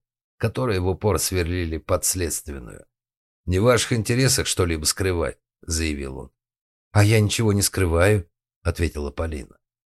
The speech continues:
«Куда делся рисунок?» «Ещё вчера он был на месте».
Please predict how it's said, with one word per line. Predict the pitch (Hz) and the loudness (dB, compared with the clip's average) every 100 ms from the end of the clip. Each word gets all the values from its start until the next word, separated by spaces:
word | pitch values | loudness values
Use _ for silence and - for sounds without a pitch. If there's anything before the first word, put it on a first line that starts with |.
| _ | _
«Куда | - 98 104 | -6 4 4
делся | 85 85 - 92 | 4 0 0 0
рисунок?» | 95 - 69 67 _ _ _ _ _ _ - | 0 -2 -4 -10 _ _ _ _ _ _ -2
«Ещё | 110 123 110 | 2 4 2
вчера | - 127 117 | 2 2 2
он | 101 | 2
был | 98 95 | 2 2
на | 107 | 2
месте». | 110 87 71 - | 2 0 -4 -8